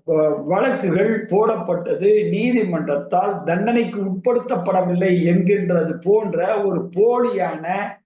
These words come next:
ஒரு தோற்றத்தை உருவாக்குகிறார்.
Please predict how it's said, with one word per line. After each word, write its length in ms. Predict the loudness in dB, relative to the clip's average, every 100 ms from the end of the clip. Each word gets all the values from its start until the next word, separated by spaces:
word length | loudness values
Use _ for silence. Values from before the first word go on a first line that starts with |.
| _ _ -2
ஒரு 300 | 2 4 4 2 0 -4 -4 -6 -8 -12 -18 _ _ _
தோற்றத்தை 560 | 0 0 0 -2 0 0
உருவாக்குகிறார். 880 | 0 0 0 -2 -8 -8 -8 -10